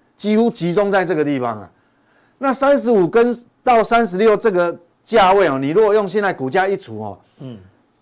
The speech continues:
Speaker 1: 那，那个，那个本益比大概也不过十七倍出头嘛。
Speaker 2: 那也没有不高啊。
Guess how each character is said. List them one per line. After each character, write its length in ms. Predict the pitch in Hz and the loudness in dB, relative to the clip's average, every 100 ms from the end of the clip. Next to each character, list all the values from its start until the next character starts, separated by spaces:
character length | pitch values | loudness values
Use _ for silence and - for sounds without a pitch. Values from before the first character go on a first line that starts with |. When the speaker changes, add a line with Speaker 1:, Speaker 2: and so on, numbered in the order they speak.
| _ | _
Speaker 1:
那， 220 | 254 294 | -2 0
那 80 | 294 | 2
个， 100 | 254 240 196 | 2 0 -2
那 160 | 262 262 | -2 2
个 120 | 240 | 2
本 220 | 240 185 | 2 2
益 140 | 262 202 | 2 0
比 160 | 175 | -2
大 180 | 165 240 | 0 2
概 160 | 233 180 | 2 2
也 220 | 147 143 | 0 0
不 100 | 190 | 0
过 100 | 214 | 0
十 240 | - 175 | -2 -8
七 340 | 175 - 208 208 | -10 -6 -6 -2
倍 300 | 226 196 170 | 2 4 2
出 360 | - 170 180 | -2 -4 -2
头 260 | 180 101 101 | -2 -8 -14
嘛。 180 | 95 90 | -14 -18
Speaker 2:
那 100 | - | -14
也 60 | 156 | -10
没 60 | 170 | -10
有 60 | |
不 200 | 190 190 | -10 -12
高 220 | 165 156 | -4 -2
啊。 180 | 147 147 | -2 -4